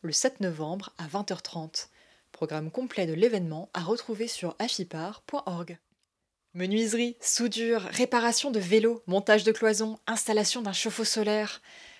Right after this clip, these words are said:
À Lusignan, tout au long de l'automne, l'atelier du soleil et du vent organise une trentaine de journées de stages et d'ateliers de formation.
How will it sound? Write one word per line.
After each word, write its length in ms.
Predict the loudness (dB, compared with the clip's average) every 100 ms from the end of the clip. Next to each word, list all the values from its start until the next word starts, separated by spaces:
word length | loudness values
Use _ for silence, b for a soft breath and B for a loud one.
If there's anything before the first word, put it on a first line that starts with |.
| B
À 100 | 4
Lusignan, 580 | 4 4 2 0 0 -2 -6
tout 220 | -2 0
au 40 |
long 140 | 0 0
de 100 | -2
l'automne, 520 | 0 0 0 -2 -6 B B
l'atelier 380 | -2 0 2 2
du 100 | 2
soleil 400 | 0 4 6 6
et 60 | 4
du 140 | 0
vent 260 | 2 2 2
organise 440 | 0 2 2 0
une 140 | 0 -4
trentaine 480 | -2 -2 0 0 0
de 80 |
journées 320 | -2 -2 0 2
de 80 |
stages 480 | 0 0 0 0 -2 -4
et 80 |
d'ateliers 440 | -2 -2 -2 -2 -2
de 80 | -2
formation. 580 | -2 0 0 -2 -6